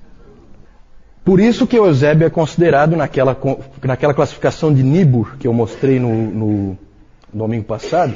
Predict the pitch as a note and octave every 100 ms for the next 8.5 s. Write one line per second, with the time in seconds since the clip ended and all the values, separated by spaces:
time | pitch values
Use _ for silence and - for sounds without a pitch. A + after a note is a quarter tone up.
0 | - - - - - - - - - _
1 | - A#2+ A#2 A#2+ A2 - D#3+ G#2+ A2+ -
2 | A2+ A#2 A2+ G#2 G2 D3 E3+ - B2+ C#3
3 | C#3 D3 C3+ C#3 B2 C#3 D#3 D3 B2+ B2+
4 | B2 A#2+ G#2 A#2+ A2+ C#3 C3 C3+ B2 C3+
5 | C3 - C#3 C3 - D#3 F3 - D3+ D3
6 | F#3+ F#3+ E3+ - A#2+ F#2 - - - -
7 | D#3 - B2 - B2 D#3 D#3 C3 F3 F3+
8 | D#3+ D3+ C#3+ D#3